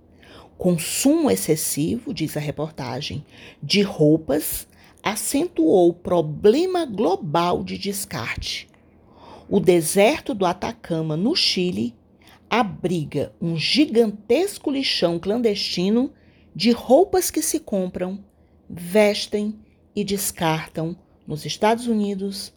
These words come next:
na Europa e na Ásia." Então, nós temos aqui o exemplo vivo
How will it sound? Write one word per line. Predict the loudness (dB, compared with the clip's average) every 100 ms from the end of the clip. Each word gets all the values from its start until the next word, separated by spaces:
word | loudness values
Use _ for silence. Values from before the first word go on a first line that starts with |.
| _ _ -8
na | -4 0
Europa | 0 2 0 -2 -6 -10 -10 _ _ _ -12
e | -8
na | -6 -6 -6
Ásia." | -6 -8 -10 -12 -16 _ _ _ _ _ _ _ -20 -8
Então, | -6 -2 -2
nós | 0 -2 -4
temos | -6 -4 -2 -4
aqui | -6 -6 -6 -6 -8 _ _ _ _ -4
o | 2
exemplo | 2 2 -4 -4 -6
vivo | -8 -4 0 0 -2 -8